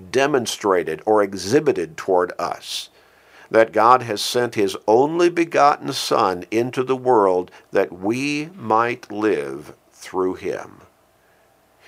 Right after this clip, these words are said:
It was by God's grace, initiated by his love for us, that Jesus tasted death for all men.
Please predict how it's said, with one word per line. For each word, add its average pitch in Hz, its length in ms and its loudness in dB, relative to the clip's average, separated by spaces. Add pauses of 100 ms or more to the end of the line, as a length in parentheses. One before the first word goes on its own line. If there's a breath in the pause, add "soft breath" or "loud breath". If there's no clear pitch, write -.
(200 loud breath)
It 127 160 2
was 127 140 -2
by 107 220 2
God's 117 420 0
grace, 101 760 -2 (440 soft breath)
initiated 135 800 2
by 131 160 4
his 135 260 -2
love 143 720 2 (160)
for 107 320 -2
us, - 600 -4 (420 soft breath)
that 107 180 -2
Jesus 131 540 -4
tasted 123 720 -6
death - 480 -6 (580 soft breath)
for - 340 -4
all 110 280 4
men. - 420 -8